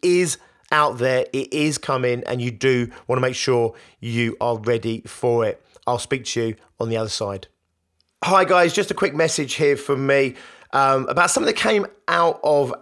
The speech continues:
our Success Group Plus board meetings this morning.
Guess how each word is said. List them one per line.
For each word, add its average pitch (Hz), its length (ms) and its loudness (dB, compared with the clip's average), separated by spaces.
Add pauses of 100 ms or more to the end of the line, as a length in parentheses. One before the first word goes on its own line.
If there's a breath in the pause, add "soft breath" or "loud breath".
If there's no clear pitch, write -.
our 131 340 2
Success 143 420 -2
Group - 380 -4
Plus 123 340 -2
board 143 400 -2
meetings 120 760 -4
this 113 220 -6
morning. 127 400 2